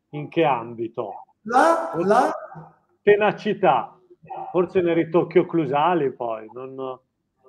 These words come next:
Speaker 2: Eh, vi, vi ho risposto, ragazzi, cioè io faccio dei prototipi quasi sempre, quando lavoro monolitico con zirconio faccio dei prototipi,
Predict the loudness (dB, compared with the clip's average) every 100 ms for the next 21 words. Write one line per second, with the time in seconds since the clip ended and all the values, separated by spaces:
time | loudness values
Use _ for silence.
0 | -20 _ _ -14 -10 -4 -4 2 4 4
1 | 2 6 6 6 2 4 4 2 0 -2
2 | -2 0 2 2 -2 -2 0 0 -4 -4
3 | -4 -2 0 0 2 0 0 -2 -2 -6
4 | -4 -4 -2 -2 -2 -6 -6 -4 -6 -6
5 | -4 -2 0 0 0 0 -2 -2 -4 -4
6 | -4 -2 -2 -2 -8 -2 -2 0 -4 -2
7 | -2 -2 -4 -4 -4 -4 -8